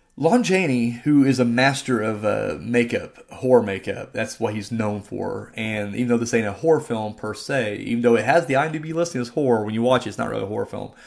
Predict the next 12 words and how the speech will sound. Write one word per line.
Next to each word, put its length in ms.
It's 120
more 100
of 60
a 40
crime 360
drama. 400
But, 280
uh, 480
to 400
achieve 460
this 180
double 640